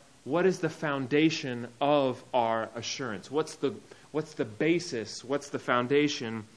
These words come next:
of our assurance? That brings us to our next point this morning, the grounds of our assurance. The grounds of our assurance. That what we're really asking here is,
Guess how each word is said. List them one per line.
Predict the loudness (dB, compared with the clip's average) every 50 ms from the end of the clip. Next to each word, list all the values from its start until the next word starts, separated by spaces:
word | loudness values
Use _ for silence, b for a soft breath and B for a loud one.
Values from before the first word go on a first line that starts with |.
| B B B B B -2
of | 0 0 2 2
our | 2 2
assurance? | 0 0 0 0 0 0 0 -2 -4
That | -4 -6 -4 -2
brings | -2 -2 -2 0 0
us | 0 0 0
to | 0 2 2
our | 2
next | 2 2 0 -2 -4 -8 -8
point | -6 -4 -4 -2 -4
this | -4 -6 -6 -4
morning, | -4 -4 -2 -2 -4 -6 -6 -8 -10 -12 -18 -20 _ _ _ -20 _ _ _ _ _ _ -20 B B B B B B B B
the | -2 -2
grounds | 0 4 6 6 8 8 8 6 4 2 0
of | 0 0
our | 2 2 2 0
assurance. | 0 -4 -4 -4 -4 -4 -6 -10 -12 -14 -14 -12 -12 -12 -14 -18 _ _ _ _ B B B B B B B B B _ -14
The | -8
grounds | -4 0 0 2 2 2 0 -2 -6
of | -6 -4
our | -4 -4 -4
assurance. | -6 -6 -10 -10 -12 -12 -12 -14 -18 -18 -18 -16 -14 -14 -16 -18 -20 _ _ _ -20 -20 -20 -20 -20 -20 -20 _ _ _ -20 -20 -20 -20 -20 -20 b b b b b b b b -8
That | -8 -4 -2
what | 0 0 0
we're | 2 2 2
really | 4 4 4 4 2 2 0
asking | 2 4 4 4 4 2 -2 -8 -8 -8 -8
here | -6 -4 -4 -2 -2
is, | -2 -4 -6 -8 -12